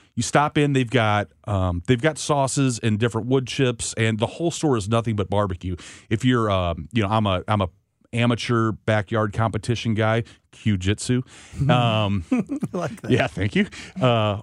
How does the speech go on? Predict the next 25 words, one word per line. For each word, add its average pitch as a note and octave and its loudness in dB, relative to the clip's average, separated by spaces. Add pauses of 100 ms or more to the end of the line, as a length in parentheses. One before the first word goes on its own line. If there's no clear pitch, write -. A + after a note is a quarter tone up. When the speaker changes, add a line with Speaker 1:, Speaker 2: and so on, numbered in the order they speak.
Speaker 1:
or D#3 4
if C#3+ -4
you're C3 2
a A2+ -2
professional, C3 0
you G#2+ 0
stop C3 2
in C#3+ 2
there. C3+ 2
They've A#2+ 0
got G#2+ 0
the F#2+ -6
meat A2+ 0
church D#3 -2
spices D3+ 0
that A#2 0
are A2 0
shipped C3+ -2
in C3 2
from A2 2
Waco, A#2+ 0
Texas, C#3 -2
which A2+ -2
is, F#2+ -4
like, F#2+ 0